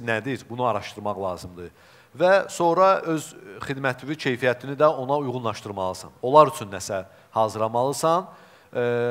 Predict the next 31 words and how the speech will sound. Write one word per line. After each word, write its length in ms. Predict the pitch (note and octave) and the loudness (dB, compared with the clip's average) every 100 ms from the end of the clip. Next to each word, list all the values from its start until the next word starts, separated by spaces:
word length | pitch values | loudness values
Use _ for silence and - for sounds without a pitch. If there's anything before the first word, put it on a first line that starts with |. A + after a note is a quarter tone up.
| B2 C#3+ | -2 2
onları 320 | D3 D3+ E3 | 6 6 4
məmnun 400 | D3+ D3 D#3 D#3+ | 2 2 0 -2
salıb 380 | - C#3+ F3 F#3 - | 2 4 2 -2 -10
bunu 180 | C#3+ D3 | -8 0
da 140 | E3+ E3 - - _ B2+ | 2 2 -2 -18 _ -6
reklam 320 | C3 C3 A#2+ F#2+ | -6 -2 -2 -2
eləməlisən. 480 | F2 E2 D#2+ D#2+ F2 | -8 -12 -16 -18 -14
Bunu 120 | B2+ C#3 | -4 4
da 100 | D#3 D3 - - _ - - | 4 4 -10 -20 _ -20 -2
daha 180 | C3 C#3 | 0 2
çox 160 | B2 A#2+ | 0 -6
insana 260 | A#2 A#2+ C#3+ | -6 -6 -4
çatdırmalısan. 760 | G2+ - F#2+ G2 G2 - F#3 F3+ | -6 -6 -10 -8 -8 -10 -12 -12
Bu 120 | G#3+ | 2
davamlı 400 | F#3+ E3+ D#3+ D#3+ | 6 6 2 -2
bir 100 | D3 | -4
prosesdir. 540 | - A2 G#2+ F#2 - - | -2 -4 -4 -12 -18 -18
Bu 120 | C3+ A#2+ - | -16 -16 -10
bir 120 | D3 | -8
günə 120 | A#2+ B2+ | -4 -4
olan 360 | A#2 A#2 A2+ | -2 -4 -6
deyil. 260 | A#2+ C3 F3 - - _ - | -6 -6 -8 -16 -20 _ 4
Davamlı 360 | C#3+ C#3+ C#3+ D#3 | 4 4 2 2
olaraq 300 | C3+ D3 C3+ | 4 4 0
əziyyət 320 | A2 A2+ - | -2 -6 -6
çəkmək 320 | G2 G#2 G2+ | -12 -12 -6
lazımdır. 400 | G2 F#2 A#2+ D3 | -6 -6 -10 -8
Yəni, 140 | B2+ C#3+ | -6 -2
brendləşmə 480 | C#3+ C3+ C3 E3 D3 | -2 -2 -4 -2 0
daha 220 | C#3 C3 | 0 0
çox 160 | D#3 | -6